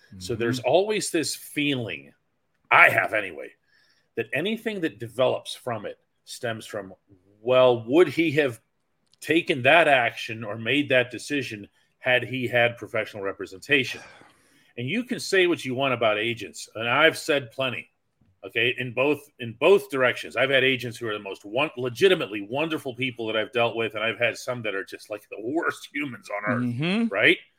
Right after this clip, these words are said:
Speaker 2: Yeah.
Speaker 1: But when you get down to it, they know all of the tricks. They are paid to know stuff that you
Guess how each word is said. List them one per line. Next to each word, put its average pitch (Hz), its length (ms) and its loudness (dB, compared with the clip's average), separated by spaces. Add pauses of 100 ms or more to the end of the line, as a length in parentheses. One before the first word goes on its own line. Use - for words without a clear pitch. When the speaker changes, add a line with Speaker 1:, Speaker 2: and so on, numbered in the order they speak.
(220)
Speaker 2:
Yeah. 143 320 6 (500)
Speaker 1:
But 139 200 0
when 143 180 -2
you 147 180 -2
get 220 300 0
down 190 280 2
to 135 200 -2
it, 110 140 -2 (640)
they 175 320 2
know 202 440 0
all 190 1040 10
of 127 180 -6
the 135 80 -4
tricks. - 480 -4
They 165 320 0
are 151 320 -2
paid 185 400 -2
to 180 120 -8
know 170 300 -4
stuff - 440 -2
that 143 140 -10
you 170 240 -10